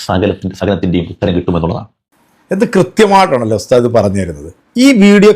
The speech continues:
Speaker 2: കാണേണ്ടതും കേൾക്കേണ്ടതും നമ്മുടെ നാട്ടിൽ ജാതിയും മതവും തിരിഞ്ഞ് ഇവിടെ ജനങ്ങളെ തമ്മിൽ തല്ലിപ്പിക്കാൻ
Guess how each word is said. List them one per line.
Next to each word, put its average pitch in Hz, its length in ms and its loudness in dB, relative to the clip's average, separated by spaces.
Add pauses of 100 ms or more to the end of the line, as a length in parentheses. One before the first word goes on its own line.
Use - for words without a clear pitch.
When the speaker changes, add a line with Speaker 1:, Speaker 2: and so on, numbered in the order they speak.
Speaker 2:
കാണേണ്ടതും 160 580 2
കേൾക്കേണ്ടതും 110 560 0 (440)
നമ്മുടെ 226 220 2 (100)
നാട്ടിൽ 147 340 0 (560)
ജാതിയും 214 500 4 (100)
മതവും 165 360 2 (140)
തിരിഞ്ഞ് 143 400 2 (500)
ഇവിടെ 208 240 4 (320)
ജനങ്ങളെ 175 380 2 (120)
തമ്മിൽ 160 320 0
തല്ലിപ്പിക്കാൻ 160 540 2